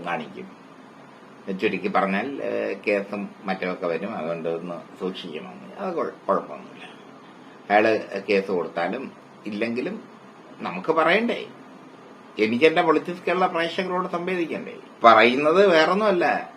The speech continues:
ഏഹ്, സുരേഷ് ഗോപി ഇപ്പൊ തൃശൂർ പൂരം, പൂരം നടത്താനുള്ള തെരഞ്ഞെടുപ്പിലാണ്, ഏഹ്, തിടുക്കത്തിലാണ്.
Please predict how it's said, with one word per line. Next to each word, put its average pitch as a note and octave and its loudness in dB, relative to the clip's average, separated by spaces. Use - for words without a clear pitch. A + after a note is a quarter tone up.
ഏഹ്, G#2+ 0
സുരേഷ് D3 2
ഗോപി G3+ 4
ഇപ്പൊ D#3+ -2
തൃശൂർ F#3 6
പൂരം, F#3 -2
പൂരം D#3 0
നടത്താനുള്ള C3 0
തെരഞ്ഞെടുപ്പിലാണ്, G#2 -2
ഏഹ്, G#2+ 2
തിടുക്കത്തിലാണ്. B2+ 0